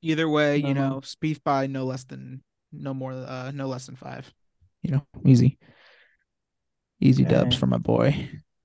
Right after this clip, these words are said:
Speaker 3: Oh, yeah, I guess we can go into picks now.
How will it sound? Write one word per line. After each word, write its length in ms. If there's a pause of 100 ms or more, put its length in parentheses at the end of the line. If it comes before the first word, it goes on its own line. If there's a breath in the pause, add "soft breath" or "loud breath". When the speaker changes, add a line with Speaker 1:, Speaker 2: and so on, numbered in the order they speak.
(460)
Speaker 3:
Oh, 120
yeah, 240
I 200
guess 220
we 100
can 200
go 160
into 160
picks 320
now. 240